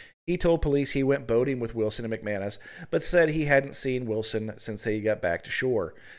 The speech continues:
Police asked if the men argued while on the boat. Dugan said no. He agreed to meet a detective at the marina about an hour later, but never showed.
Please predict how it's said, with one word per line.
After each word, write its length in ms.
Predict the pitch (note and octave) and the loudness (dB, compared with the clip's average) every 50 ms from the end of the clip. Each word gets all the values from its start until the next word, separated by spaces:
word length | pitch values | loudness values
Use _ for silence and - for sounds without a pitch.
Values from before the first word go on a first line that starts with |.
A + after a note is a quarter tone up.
| _ _ _ _ - | _ _ _ _ -2
Police 240 | C3 B2+ A#2 - | -2 -2 0 0
asked 300 | - A2+ A2+ A2 G#2+ - | 0 0 2 0 0 -2
if 80 | A2+ - | -6 -6
the 80 | A2+ G#2+ | -6 -2
men 260 | G#2+ G#2+ A2 A2 - - | 0 0 0 -2 -2 -2
argued 380 | G#2 G2+ G#2 G#2+ F2 G#2 G#2+ G#2+ | 0 0 0 -2 -4 -6 -4 0
while 140 | G#2 G2 F#2+ | 0 0 0
on 60 | G2+ | -2
the 60 | G#2 | 2
boat. 400 | - C#3+ D#3+ E3+ E3+ - - - | 2 4 4 4 2 0 -4 -6
Dugan 340 | C#3+ D#3 E3+ - G#3 F#3+ F3 | -4 -4 -4 -2 -4 -8 -8
said 260 | - - G3 G3 F#3+ | -6 -6 -8 -6 -6
no. 380 | F3 F#3+ G3+ F3+ F3+ - - - - - - - _ _ _ _ _ _ | -6 -6 -4 -4 -4 -6 -6 -10 -16 -20 -20 -20 _ _ _ _ _ _
He 100 | G3+ A#3 | -2 -2
agreed 280 | A#3 E3+ F#3 A3+ A3 F3+ | -2 0 0 -2 -2 -2
to 60 | E3 | -2
meet 200 | E3+ F3+ - - | -4 -4 -4 -4
a 60 | E3 | -8
detective 440 | D3+ D3+ D3+ - - - - D#3+ D3+ | -8 -6 -2 -2 -2 0 0 0 0
at 120 | D#3 D#3 | 0 0
the 60 | D#3 D#3 | 0 -4
marina 400 | D3 C#3 C#3 C#3+ C#3 C#3+ C#3+ C#3 | -4 -4 -6 -6 -4 -2 -2 0
about 240 | C3+ B2+ B2 B2+ B2+ | 0 0 0 0 -2
an 60 | B2 | -4
hour 280 | - A2+ A#2+ B2 B2+ A#2+ | -4 -2 0 2 2 2
later, 300 | A2 G#2+ G#2 G2 G#2 A2 | 2 0 0 -2 -4 -2
but 200 | A2+ B2 - A#2 | -2 -2 -2 -2
never 200 | G#2+ F#2+ E2+ F#2 | -4 -4 -2 -2
showed. 460 | - - G#2 F#2+ F#2 F2+ F2 D#2+ - | -2 -2 0 0 0 0 -2 -4 -6